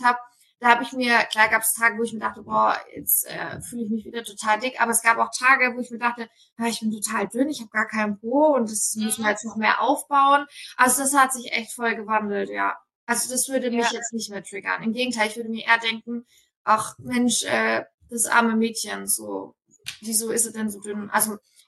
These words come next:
Speaker 1: meistens sie, klar, es gibt auch Frauen, die einfach genetisch so dünn sind, aber
Speaker 2: Mhm.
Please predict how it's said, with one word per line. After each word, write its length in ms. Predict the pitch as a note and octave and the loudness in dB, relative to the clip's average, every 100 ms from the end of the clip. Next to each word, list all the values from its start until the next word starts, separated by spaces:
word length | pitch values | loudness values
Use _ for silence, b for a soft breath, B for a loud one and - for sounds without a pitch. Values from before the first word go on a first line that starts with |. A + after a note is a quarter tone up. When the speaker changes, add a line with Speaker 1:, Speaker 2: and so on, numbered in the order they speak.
| _ | _
Speaker 1:
meistens 380 | G#3 A3 A3+ A3+ | 4 6 2 0
sie, 200 | B3 - | -2 -6
klar, 280 | A3+ A3+ | 0 2
es 120 | A3+ - | 2 0
gibt 140 | - | -8
auch 160 | - A3 | -8 0
Frauen, 280 | A#3 A3+ A3 | 4 4 4
die 80 | |
einfach 280 | - G#3 A3+ - _ _ _ - | 2 -2 -4 -10 _ _ _ -16
genetisch 540 | G#3+ A#3 C4 D#4 D4 | -4 0 0 0 -2
so 160 | D#4+ D#4 | -2 -2
dünn 240 | D4 D4+ | -2 -4
sind, 240 | D4 D4+ C#4+ | -2 -2 4
aber 400 | - A#3 A3+ B3 | 4 6 6 4
Speaker 2:
Mhm. 160 | D4+ | -2